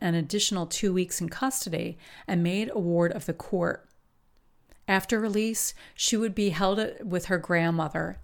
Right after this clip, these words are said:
or, or live with her grandmother as custodian. Mickey raised a big stink in the press. He told a reporter, "This is the first time I've ever heard of a guy being convicted of his own murder." He was convinced Lana stabbed Johnny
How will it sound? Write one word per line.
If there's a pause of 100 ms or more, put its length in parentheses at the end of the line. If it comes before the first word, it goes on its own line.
(180)
or,
or
live
with
her
grandmother
as
custodian. (1600)
Mickey
raised
a
big
stink
in
the
press.
He
told
a
reporter, (280)
"This
is
the
first
time
I've
ever
heard
of
a
guy
being
convicted
of
his
own
murder." (600)
He
was
convinced
Lana
stabbed
Johnny